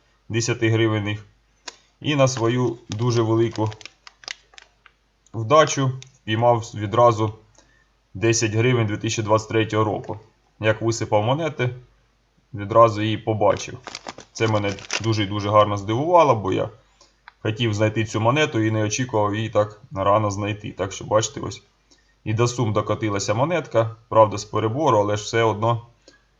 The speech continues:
дуже і дуже приємно, бо я такого навіть і не мріяв знайти відразу. Ну, будемо ще шукати, бо потрібно ще таких монет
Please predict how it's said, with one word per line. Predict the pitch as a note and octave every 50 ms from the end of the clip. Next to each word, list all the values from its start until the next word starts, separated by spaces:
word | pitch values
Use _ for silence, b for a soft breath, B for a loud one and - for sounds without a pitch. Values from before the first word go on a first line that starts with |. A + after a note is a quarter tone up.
| b
дуже | - G2 A2+ B2 A#2 A#2+ A2+
і | G#2+
дуже | G#2+ A2+ A2 A2 G#2+
приємно, | - - A2 A2 A2+ G#2 G2 G2 G2 F#2+ -
бо | G2 F#2+ F#2+
я | G2+ A2+ A#2 A#2+ A2 A2 - - _ _ -
такого | - - - G#2 G#2+ G#2 G2+
навіть | G2+ G2 G2+ G#2 G2+ F#2 - - _ _ _ _ _ _ _ _ _ _ _ _ _
і | - A2+
не | A2+ A#2 A2+
мріяв | A2 A2 B2+ B2+ A#2 A2+ A2 G2
знайти | G2 G#2+ G#2+ G#2+ G#2+ A2+ G2 G2 F#2+ - - - _ - -
відразу. | G#2 G2 G#2 G2 G2+ G2+ G2+ F#2+ - - - - - _ _ _ _ _ _ _ _ _ _ _ _ -
Ну, | -
будемо | F3+ E3+ D#3+ C3+ C3 A#2+ A2+
ще | A2 - - A2 G#2
шукати, | - - F#2+ F2+ - G2+ F#2+ - - A#2 - _ _ _ _ _ _ _ _ _ _ _ _ _ _ _ _ -
бо | A2 G#2+
потрібно | - A2 A2 G#2+ A2 A2 G#2 G#2 G2+
ще | - G#2 F#2
таких | G2 F#2 - F#2 F2+ -
монет | G2+ G2+ G2+ F#2+ F#2 - -